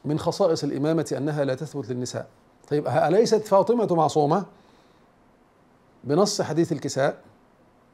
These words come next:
والآن، الآن، الآن لا تثبت الإمامة للنساء،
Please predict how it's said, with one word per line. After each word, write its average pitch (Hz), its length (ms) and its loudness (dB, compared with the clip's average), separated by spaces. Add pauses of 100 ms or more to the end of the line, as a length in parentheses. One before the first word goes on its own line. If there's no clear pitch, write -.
(340)
والآن، 170 680 6
الآن، 180 300 4
الآن 165 360 2
لا 151 100 4
تثبت 170 480 -2 (120)
الإمامة 156 420 0
للنساء، 139 480 -2